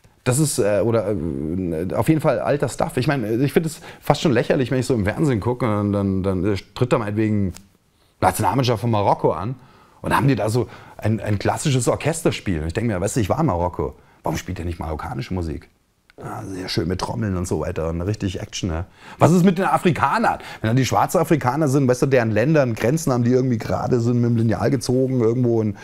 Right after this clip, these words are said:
in irgendeinem, äh, europäischen Hinterstübchen ausgemauschelt. Ich weiß nicht, kannst du dich damit identifizieren als, als Afrikaner mit der Nationalhymne von Senegal?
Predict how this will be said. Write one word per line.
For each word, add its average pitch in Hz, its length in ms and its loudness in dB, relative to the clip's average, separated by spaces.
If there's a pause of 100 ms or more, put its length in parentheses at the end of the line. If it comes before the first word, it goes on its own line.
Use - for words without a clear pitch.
(260)
in 117 120 2
irgendeinem, 110 580 2
äh, - 20 0
europäischen 95 1160 0
Hinterstübchen 131 640 -2
ausgemauschelt. 110 1300 -2 (1120)
Ich 107 140 -8
weiß 175 120 2
nicht, 120 260 0 (220)
kannst 143 220 0
du - 20 4
dich 127 100 2
damit 135 220 0
identifizieren 127 580 2
als, 117 200 -2
als - 160 0
Afrikaner 117 520 0
mit 110 140 0
der 107 60 0
Nationalhymne 110 500 0
von 110 140 -2
Senegal? 92 580 0